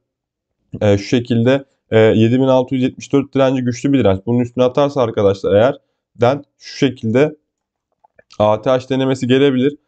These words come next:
Hani aslında bir çanak, e, yapısı oluşturmuş diyebiliriz Dent'te arkadaşlar. E, şu şekilde bir çanak yapısı var. E, çanağı uzatmak gerekirse, çanağın derinliği kadar da bir hedef vermek gerekirse.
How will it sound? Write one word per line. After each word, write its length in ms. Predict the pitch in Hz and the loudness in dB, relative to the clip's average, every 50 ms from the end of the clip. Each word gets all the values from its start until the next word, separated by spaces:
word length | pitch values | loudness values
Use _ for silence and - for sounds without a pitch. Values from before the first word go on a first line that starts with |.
| _ _ _ _ | _ _ _ _
Hani 160 | - 143 151 | -2 0 2
aslında 460 | 139 147 151 151 - 170 170 170 165 | 2 2 0 -2 -4 -4 -4 -2 0
bir 200 | 165 165 - - | 0 0 -2 -2
çanak, 360 | - - 139 143 156 156 - - - | -4 -2 0 0 0 0 -2 -2 0
e, 60 | 120 117 120 117 117 120 120 120 120 | 2 4 4 6 4 4 4 4 2
yapısı 340 | 123 127 127 _ - - 156 151 - - - _ _ _ - | 0 -4 -6 _ -6 -2 -2 -2 -2 -4 -10 _ _ _ -4
oluşturmuş 680 | - 123 123 127 123 - - 143 147 151 147 147 - | -2 -2 0 -2 -4 -6 -4 -4 -2 -2 -4 -2 0
diyebiliriz 500 | 147 143 143 143 151 165 160 160 135 104 | 0 2 2 2 2 2 2 0 0 0
Dent'te 500 | 110 101 95 98 98 - - 127 139 165 165 _ _ _ _ _ _ _ | 0 0 0 -2 -6 -8 -6 -4 -4 -4 -6 _ _ _ _ _ _ _
arkadaşlar. 920 | - 104 104 101 104 104 104 101 98 - - 127 110 - - - 101 98 98 | -2 -2 -2 0 -2 0 0 0 0 -2 -2 -2 -2 -2 -2 0 2 2 2
E, 40 | 98 | 2
şu 140 | 98 - - | 0 -4 -6
şekilde 340 | - 127 117 131 127 127 123 | -4 -4 -2 0 -2 -2 -2
bir 60 | 123 | -2
çanak 340 | - 135 127 131 127 127 - | 0 0 0 0 0 -2 -6
yapısı 320 | 127 - - - 151 147 | -8 -8 -6 -2 0 2
var. 200 | 123 123 135 - _ _ _ _ _ _ _ _ _ _ - | 2 0 0 -4 _ _ _ _ _ _ _ _ _ _ -2
E, 320 | 101 98 98 98 98 98 98 | 2 2 4 4 2 2 0
çanağı 360 | - 110 104 101 104 101 101 | -4 -4 -2 0 0 0 0
uzatmak 460 | 101 107 104 - - 107 104 - _ | 0 0 -2 -4 -4 -6 -6 -6 _
gerekirse, 580 | - 104 104 104 - 120 117 120 - 113 117 123 - | -2 -2 -2 -2 -4 -6 -6 -4 -2 -2 -2 -2 -4
çanağın 420 | - - 117 113 117 113 117 117 107 | -4 -2 0 2 2 2 2 0 0
derinliği 400 | 117 113 113 117 117 120 123 120 | 0 0 0 0 0 0 0 0
kadar 300 | - 120 110 110 110 110 | 0 0 2 2 2 2
da 60 | 117 | 0
bir 60 | 120 | 0
hedef 320 | 117 110 113 117 117 - - | 0 0 0 -2 -2 0 0
vermek 340 | 110 110 110 113 110 110 - | 0 0 0 -2 -4 -2 0
gerekirse. 580 | 120 113 113 113 - 135 123 - - 120 151 | 0 0 0 0 -2 -6 -6 -4 -2 -2 -2